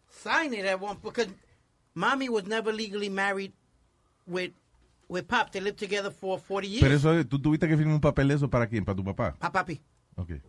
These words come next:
Speaker 1: Ya, para que no lo... Porque ya lo habían... Resu-, ya dos veces.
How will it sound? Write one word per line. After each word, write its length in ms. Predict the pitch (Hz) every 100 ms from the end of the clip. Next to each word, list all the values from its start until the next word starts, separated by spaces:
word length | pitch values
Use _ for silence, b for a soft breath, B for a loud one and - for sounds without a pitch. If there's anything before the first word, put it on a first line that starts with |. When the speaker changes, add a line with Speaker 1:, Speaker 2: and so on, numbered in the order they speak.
| _
Speaker 1:
Ya, 160 | 208 208
para 140 | 165
que 80 | 165
no 140 | 170
lo... 240 | 180 196 180 151 _ _ _
Porque 220 | 175 180
ya 120 | 170 190
lo 60 |
habían... 300 | 214 233 233 208 - 190
Resu-, 560 | 214 - 196 - 196
ya 260 | 175 185 220
dos 220 | 196 247
veces. 360 | 208 180 180